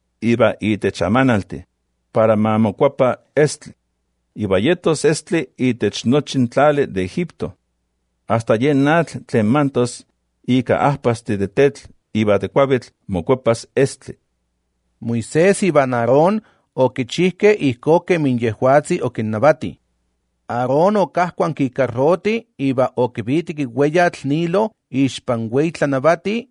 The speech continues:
Speaker 2: iuan inmixpan itekitkatlamayowa, iuan nochi n atl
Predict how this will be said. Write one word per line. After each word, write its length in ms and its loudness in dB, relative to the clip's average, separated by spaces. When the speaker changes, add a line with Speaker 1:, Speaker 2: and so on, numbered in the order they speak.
Speaker 2:
iuan 400 -2
inmixpan 760 -2
itekitkatlamayowa, 1300 -4
iuan 320 -6
nochi 300 -4
n 80 -4
atl 320 0